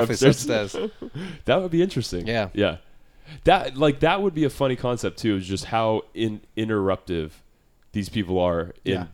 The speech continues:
Speaker 2: the lives of just normal
Speaker 3: Well,
Speaker 2: people.
Speaker 3: Community did an episode like that where it's, um, talking about all the other characters, and you see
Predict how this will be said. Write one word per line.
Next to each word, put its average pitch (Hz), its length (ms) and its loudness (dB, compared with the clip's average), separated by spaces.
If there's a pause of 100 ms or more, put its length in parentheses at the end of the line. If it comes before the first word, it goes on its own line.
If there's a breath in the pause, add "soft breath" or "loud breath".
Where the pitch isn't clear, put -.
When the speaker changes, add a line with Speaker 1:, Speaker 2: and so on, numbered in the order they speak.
(120)
Speaker 2:
the 101 100 0
lives 87 320 0
of 87 200 -2
just 90 200 -6
normal 92 200 2
Speaker 3:
Well, 85 40 -4
Speaker 2:
people. 82 300 -4
Speaker 3:
Community 190 520 -4
did 135 160 0
an 120 80 -10
episode 117 400 -8
like 113 160 -10
that 110 320 -10
where 123 500 -2 (100)
it's, 131 300 -8
um, 123 480 -6 (840)
talking 147 300 -4
about 131 280 -2
all 127 220 -4
the 131 120 -2
other 123 160 -4
characters, 139 600 -8 (180)
and 123 120 -12
you 120 100 -10
see 123 520 -8